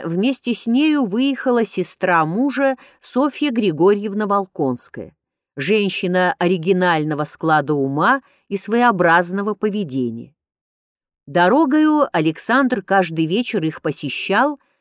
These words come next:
и они развлекали его, как умели. Кроме того, влюблённый венценосец пишет Зинаиде записки с уверениями в дружбе до конца жизни.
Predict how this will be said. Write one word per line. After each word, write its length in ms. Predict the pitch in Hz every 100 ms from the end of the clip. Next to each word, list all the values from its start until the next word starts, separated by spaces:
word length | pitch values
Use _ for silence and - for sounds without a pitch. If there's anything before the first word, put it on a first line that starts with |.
| _ -
и 100 | 170
они 240 | 175 302
развлекали 800 | 320 185 170 151 - 170 254 277
его, 540 | 269 240 247 247 -
как 260 | - 190 190
умели. 520 | 202 139 127 117 - _ _ _ _ _ _ _
Кроме 340 | - 202 185 160
того, 480 | 156 151 208 254 - _
влюблённый 840 | 147 160 165 151 170 202 196 185 170
венценосец 960 | 160 156 - 151 151 240 254 269 - -
пишет 460 | 185 247 - 254
Зинаиде 580 | 190 170 156 170 165 151
записки 800 | 143 135 - 226 262 - 269 269 - _ -
с 160 | -
уверениями 920 | 214 190 175 220 254 247 240 233 214
в 100 | 165
дружбе 640 | 147 151 185 269 233 220 247
до 120 | 202
конца 520 | 185 165 147 - 175
жизни. 540 | 165 160 135 117 107